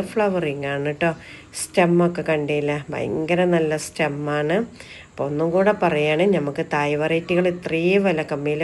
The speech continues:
എവിടെ നിന്നും കിട്ടൂല. നമ്മൾ കൊണ്ടുവന്നൊക്കെയാണ്. ഒരുപാട് ആൾക്കാർ എനിക്ക് മെസ്സേജ് ചെയ്യും, "താത്ത, വില കുറവുള്ള ചെടി ഒന്ന്" പറയുന്നുണ്ട്. അപ്പോൾ ഇത് ഒരുമിച്ച് വേണ്ടവർക്ക്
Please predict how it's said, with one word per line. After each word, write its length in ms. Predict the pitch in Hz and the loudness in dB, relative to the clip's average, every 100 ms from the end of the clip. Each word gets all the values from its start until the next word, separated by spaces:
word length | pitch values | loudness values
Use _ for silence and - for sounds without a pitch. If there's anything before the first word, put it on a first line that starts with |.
| 156 | -2
എവിടെ 260 | 143 151 | -4 -4
നിന്നും 200 | 156 180 185 | -2 0 0
കിട്ടൂല. 480 | - - 135 135 151 214 | -4 -4 -6 -2 -4 -2
നമ്മൾ 180 | 151 143 147 | -4 -6 -6
കൊണ്ടുവന്നൊക്കെയാണ്. 840 | 151 135 143 147 160 165 160 139 151 226 - - - - 156 | -6 -4 -4 -2 -4 -4 -4 -2 -2 -4 -8 -18 -20 -6 -2
ഒരുപാട് 520 | 170 190 190 202 208 | 0 2 4 4 4
ആൾക്കാർ 260 | 202 196 175 175 | 2 2 2 2
എനിക്ക് 180 | 165 165 156 | 2 -2 -2
മെസ്സേജ് 500 | 147 - 190 190 175 | -2 -2 0 0 0
ചെയ്യും, 360 | 185 151 151 185 233 - - - - - - - | 0 2 2 0 -2 -12 -20 -20 -20 -20 -10 -4
"താത്ത, 280 | 147 147 170 175 175 | -4 0 4 4 4
വില 160 | 156 151 151 | 0 0 0
കുറവുള്ള 380 | 165 180 180 175 175 | 2 2 4 2 2
ചെടി 220 | 156 151 151 | 0 0 0
ഒന്ന്" 220 | 151 185 190 | 2 2 2
പറയുന്നുണ്ട്. 800 | 175 147 139 147 156 156 143 147 151 - | 0 0 -2 -2 0 -2 -2 -2 -2 -2
അപ്പോൾ 140 | 175 | -4
ഇത് 80 | 175 185 | 0 0
ഒരുമിച്ച് 400 | 180 185 196 240 226 | 2 -2 0 2 4
വേണ്ടവർക്ക് 520 | 202 190 180 190 | 4 4 2 2